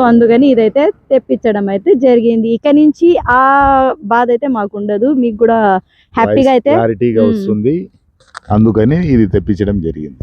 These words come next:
Speaker 1: హ్యాపీగా అయితే వీడియోస్ చూసేయచ్చు మీరు కూడా ఇక. So టూ టూ మైక్స్ ఉన్నాయి ఇప్పుడు. ఎమర్జెన్సీకి ఇంకో మైక్, మైక్ కూడా ఉంటుంది. ఎం-,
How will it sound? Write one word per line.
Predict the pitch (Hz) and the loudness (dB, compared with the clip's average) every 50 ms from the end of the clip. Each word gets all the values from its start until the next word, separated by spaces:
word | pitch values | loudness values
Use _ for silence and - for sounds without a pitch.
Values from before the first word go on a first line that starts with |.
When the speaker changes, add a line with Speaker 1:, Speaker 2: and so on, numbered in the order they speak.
| - 269 | -8 -6
Speaker 1:
హ్యాపీగా | 262 - - 320 302 302 302 | -8 -6 -6 -4 -2 0 0
అయితే | - 311 302 262 | 0 0 -2 0
వీడియోస్ | 277 277 285 285 277 - | 0 2 2 0 0 0
చూసేయచ్చు | 294 269 - 285 262 - - 277 247 240 | -2 0 2 0 0 0 0 0 0 2
మీరు | 247 247 247 247 240 | 2 2 4 4 4
కూడా | 233 226 214 202 | 2 2 0 0
ఇక. | - 196 226 330 392 - _ _ _ _ _ _ _ | -2 -4 -4 -4 -6 -12 _ _ _ _ _ _ _
So | - 254 254 - | -10 -8 -8 -8
టూ | - 269 | -8 -8
టూ | 262 277 269 247 247 | -6 -6 -6 -4 -4
మైక్స్ | 254 - - 247 226 | -6 -6 -8 -6 -4
ఉన్నాయి | 226 226 220 - | -4 -4 -4 -4
ఇప్పుడు. | - 208 220 294 494 539 - - - - - - - - 226 | -2 -2 -2 -2 -2 -4 -8 -16 -20 -20 -20 -20 -8 -2 0
ఎమర్జెన్సీకి | 233 262 262 240 294 294 294 302 262 247 | 2 2 2 2 0 0 0 0 0 0
ఇంకో | 220 233 262 247 | 0 0 0 2
మైక్, | 254 254 240 247 240 | 2 0 0 0 0
మైక్ | 240 254 247 226 | 0 0 0 0
కూడా | 247 254 247 240 | 0 2 2 2
ఉంటుంది. | 226 208 233 233 240 302 330 294 | 0 0 0 -2 0 0 0 -2
ఎం-, | 262 254 | -2 -4